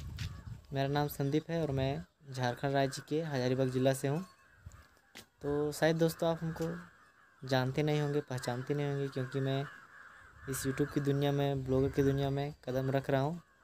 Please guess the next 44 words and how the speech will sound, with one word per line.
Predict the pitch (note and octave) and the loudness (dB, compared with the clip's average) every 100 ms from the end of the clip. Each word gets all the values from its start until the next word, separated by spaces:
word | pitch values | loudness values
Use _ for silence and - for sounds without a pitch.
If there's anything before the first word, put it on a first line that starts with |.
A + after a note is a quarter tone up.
| _ _ _ _ C3 | _ _ _ _ -4
ये | |
मेरा | C3 C3 | 0 0
first | C3+ C3+ | 0 0
video, | C3+ C3 | 2 4
ज़्यादा, | C3+ C3 C3 | 6 4 2
ज़्यादा | B2 B2+ B2+ C#3 | 0 0 4 4
video | C3 B2+ C3+ C#3 C#3 - - - - _ _ | 2 2 4 4 2 -4 -12 -12 -12 _ _
कोई | - C3 | -6 -2
देखा | B2+ A#2+ C#3+ | 0 0 0
नहीं | D3 D3 | 2 2
होगा, | C#3+ C3+ C3 C3+ - - | 2 0 0 -4 -12 -18
आप | B2 A#2+ | -12 -6
भी | B2+ | -4
नहीं | C#3 C#3+ | -2 0
देखे | C#3 C3 | 0 0
होंगे, | C3+ C3+ | -4 -4
तो | C3 C3 | -4 -2
ज़्यादा | B2+ B2+ C3+ C3+ | 0 2 0 -2
कोई | - C3 | -8 -14
पहचान | - B2+ C3 C3 | -10 -8 -4 -2
नहीं | C3+ | -2
होगा, | C#3 | -4
लेकिन | C#3 C#3+ | -6 -6
कोई | D3 D#3+ | 0 2
बात | D#3+ D3+ | 2 0
नहीं, | D#3+ | -8
पहचान | - C3 C3+ C3+ | -6 -4 0 0
लेंगे। | C3+ E3+ - _ _ _ _ | -2 -4 -8 _ _ _ _
तो | C3 | -8
इसके | C3 E3 | -4 -2
लिए | E3 | -2
मेरे | E3 E3 | 0 -2
channel | E3 D#3 D#3 | 2 4 4
को | D#3 | 4
आप | D#3 | 2
जल्दी | C#3+ C#3 C#3+ | 4 4 4
से | D#3 | -2
subscribe | - C3 - C#3 C#3 | -2 -4 0 0 0
कर | D3 | 0
लीजिए | C#3 C3+ C#3+ F3 - _ _ - _ _ _ _ _ _ _ _ _ _ C3 | 0 2 2 0 -10 _ _ -20 _ _ _ _ _ _ _ _ _ _ -8
और | B2+ | -6
bell | B2 C3 | 0 2
icon | C3 C3+ C3+ | 2 2 -2
को | C#3 E3 | 2 2